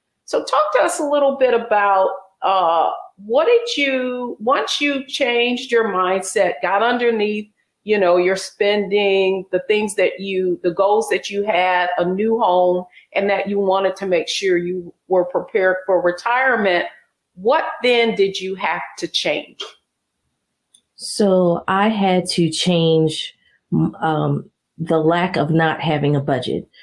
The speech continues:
Speaker 2: So now I have an annual budget.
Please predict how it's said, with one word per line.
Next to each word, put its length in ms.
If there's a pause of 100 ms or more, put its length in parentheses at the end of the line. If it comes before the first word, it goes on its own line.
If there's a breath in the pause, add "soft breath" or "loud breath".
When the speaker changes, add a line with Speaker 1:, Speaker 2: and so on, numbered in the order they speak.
(200 loud breath)
Speaker 2:
So 320
now 680
I 680
have 320
an 160
annual 440
budget. 500